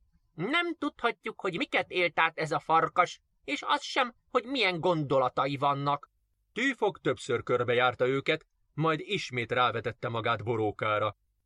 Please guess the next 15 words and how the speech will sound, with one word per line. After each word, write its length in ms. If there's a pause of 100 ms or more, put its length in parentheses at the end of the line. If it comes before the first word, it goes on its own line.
(140)
„Megvan!” 800 (440)
kiáltotta 580
Boróka, 520
és 160
kezeit 400
a 60
farkas 480
felé 260
nyújtva 360
elhadarta 800
a 80
közben 320
eszébe 480
jutott 260
varázsigét. 760